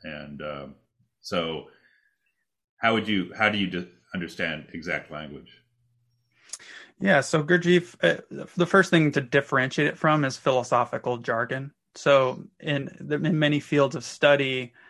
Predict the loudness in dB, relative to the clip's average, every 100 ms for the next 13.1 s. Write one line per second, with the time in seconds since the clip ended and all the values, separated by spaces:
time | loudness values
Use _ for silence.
0 | _ _ _ -2 0 0 -2 -4 -4 -4
1 | -4 -4 -6 -10 _ _ _ _ _ -8
2 | -2 0 0 -2 -10 -18 _ _ _ _
3 | -20 -18 -10 -2 0 0 0 0 0 0
4 | -2 -2 -4 -6 -6 -6 -4 -6 -6 -8
5 | -10 -8 2 6 6 4 2 2 2 0
6 | -2 -4 -4 -2 -2 -4 -10 -8 -6 -4
7 | -6 -6 -6 -6 -6 -6 -4 -6 -6 -8
8 | -8 -10 -10 -10 -10 -10 -8 -6 -6 -6
9 | -6 -8 -10 -12 -14 -16 _ _ -2 0
10 | 2 0 -2 -2 0 -2 -2 -6 -6 -14
11 | -12 -8 -6 -6 -6 -6 -6 -10 _ _
12 | _ _ -16 -6 -2 -2 -2 -10 -8 -10
13 | -12